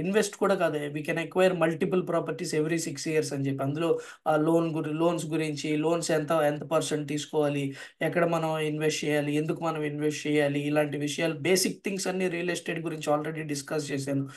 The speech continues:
ఓకే, రెంటల్ ప్రాపర్టీస్, కరెక్ట్‌గా రెంటల్ ప్రాపర్టీస్, రెంటల్ ఈల్డ్స్ ఏ విధంగా క్యాలిక్యులేట్ చేయాలి,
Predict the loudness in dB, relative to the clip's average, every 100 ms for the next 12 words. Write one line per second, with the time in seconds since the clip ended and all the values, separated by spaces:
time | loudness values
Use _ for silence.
0 | -16 -8 -2 2 4 4 4 4 4 4
1 | 4 2 0 -2 0 0 0 -2 0 2
2 | 2 2 4 0 0 -2 -4 -4 -2 0
3 | 0 0 0 0 -4 -4 -4 -2 -2 0
4 | 0 2 0 0 -4 -4 -2 -2